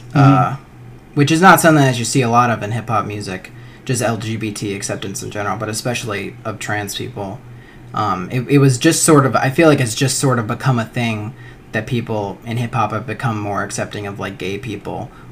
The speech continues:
Speaker 2: or bisexual, or bisexual people or whatever, um, that, uh, you know, transgender people are often made a punchline in, in rap music.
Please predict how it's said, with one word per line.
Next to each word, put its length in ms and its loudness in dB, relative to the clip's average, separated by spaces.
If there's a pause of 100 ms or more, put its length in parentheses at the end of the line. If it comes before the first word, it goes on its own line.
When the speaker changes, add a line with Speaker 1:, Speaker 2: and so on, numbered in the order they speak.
Speaker 2:
or 120 -4
bisexual, 720 -4
or 100 -4
bisexual 540 -4
people 260 -8
or 100 -4
whatever, 420 -6 (460)
um, 520 -2 (200)
that, 260 0
uh, 340 -2 (1000)
you 140 -4
know, 240 -6 (800)
transgender 580 -2
people 300 -6
are 160 -2
often 560 -6 (480)
made 180 -2
a 60 -4
punchline 560 -6
in, 140 -8
in 360 -8 (120)
rap 260 -4
music. 400 -12